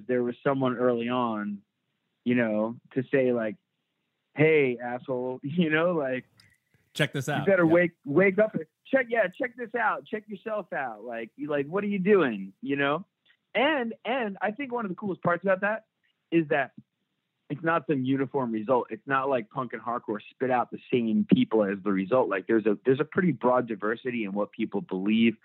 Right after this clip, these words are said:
Speaker 1: the habits that they adopt, the, the aesthetic, the art, the sound, the, the values. Like, it's not like people get into hardcore and come out all thinking the same.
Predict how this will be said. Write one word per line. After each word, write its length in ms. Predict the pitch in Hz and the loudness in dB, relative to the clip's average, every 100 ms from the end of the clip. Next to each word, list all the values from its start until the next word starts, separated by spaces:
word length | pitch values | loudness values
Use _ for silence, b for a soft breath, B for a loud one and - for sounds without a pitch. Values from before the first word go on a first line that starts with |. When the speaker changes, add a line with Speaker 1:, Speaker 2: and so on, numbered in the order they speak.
| B B B - | B B B -4
Speaker 1:
the 60 | |
habits 420 | 110 120 117 110 - | -4 -2 -4 -6 -8
that 120 | 101 | -8
they 160 | 110 104 | -6 -6
adopt, 540 | 92 107 107 110 - | -6 -4 -4 -4 -6
the, 120 | 107 80 | -12 -10
the 200 | 98 95 - - - | -12 -12 -14 -12 -4
aesthetic, 380 | 120 117 113 - | -2 0 -2 -6
the 80 | - - | -10 -2
art, 340 | 113 117 117 _ _ _ _ | 2 2 -2 _ _ _ _
the 80 | - - _ | -20 -20 _
sound, 600 | 123 120 117 117 117 113 - _ _ _ | -10 -6 -6 -6 -8 -10 -14 _ _ _
the, 480 | 98 110 107 110 104 - | -8 -2 0 2 0 0
the 180 | 107 95 | -2 0
values. 600 | 98 98 110 113 117 120 | 0 2 4 4 4 0
Like, 220 | 110 104 104 | 0 -2 -2
it's 160 | 120 - | -6 -2
not 260 | 135 143 143 | 0 0 0
like 220 | 127 107 | -4 -6
people 260 | - 123 | -12 -10
get 180 | 120 123 | -8 -6
into 220 | 120 107 | -6 -6
hardcore 480 | 107 120 123 - 117 98 | -6 -4 -4 -6 -8 -6
and 120 | 107 | -12
come 240 | - 127 | -10 -10
out 180 | 117 104 | -8 -6
all 180 | 104 101 | -6 -6
thinking 320 | - 104 101 95 | -6 -8 -6 -6
the 120 | 90 | -6
same. 260 | 135 113 | -4 -4